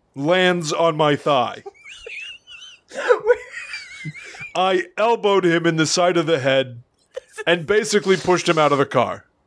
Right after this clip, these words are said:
Speaker 2: The director had to make a choice. One of us had to go. One of us had to stay. Richard was given his walking papers, and to this day, seriously dislikes me.
Speaker 1: <laughs> Oh my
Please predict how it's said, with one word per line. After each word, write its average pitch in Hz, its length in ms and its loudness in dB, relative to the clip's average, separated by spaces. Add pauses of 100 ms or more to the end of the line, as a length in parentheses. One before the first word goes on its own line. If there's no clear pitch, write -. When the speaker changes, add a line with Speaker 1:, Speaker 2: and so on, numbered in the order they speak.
(680)
Speaker 2:
The 165 100 4
director 185 360 2
had 165 120 4
to 156 40 4
make 147 220 2
a 127 60 -2
choice. 113 420 0 (100)
One 139 260 2
of 120 100 2
us 117 140 2
had 110 160 -2
to 117 60 -6
go. 113 380 0 (640)
One 127 200 2
of 123 100 2
us 127 160 2
had 127 160 2
to 131 80 -2
stay. 139 400 0 (680)
Richard 147 340 2
was 135 160 4
given 147 240 2
his 131 140 2
walking 139 380 0
papers, 117 600 -4 (240)
and 123 140 -4
to 127 100 -4
this 127 240 0
day, 123 360 4
seriously 123 720 0
dislikes 113 520 -4
me. 104 240 -12
Speaker 1:
<laughs> - 60 -20 (420)
Oh - 80 -6 (560)
my - 280 -18